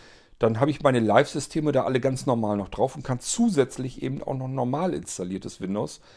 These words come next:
von meiner virtuellen Festplatte laden. Das wäre natürlich genial. Also das wäre eigentlich so die nächste Ebene, die ich gerne hätte, äh, was die Molino-Entwicklung angeht. Es gibt eine Möglichkeit,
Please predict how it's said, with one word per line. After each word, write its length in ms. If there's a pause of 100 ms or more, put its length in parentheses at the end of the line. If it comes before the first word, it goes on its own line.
(300)
von 200
meiner 320
virtuellen 420
Festplatte 560
laden. 440 (220)
Das 240
wäre 120
natürlich 400
genial. 540
Also 200
das 220
wäre 140
eigentlich 180
so 100
die 120
nächste 560 (540)
Ebene, 380
die 120
ich 120
gerne 240
hätte, 500 (240)
äh, 280
was 320
die 80
Molino-Entwicklung 920
angeht. 420 (2500)
Es 200
gibt 480
eine 140
Möglichkeit, 960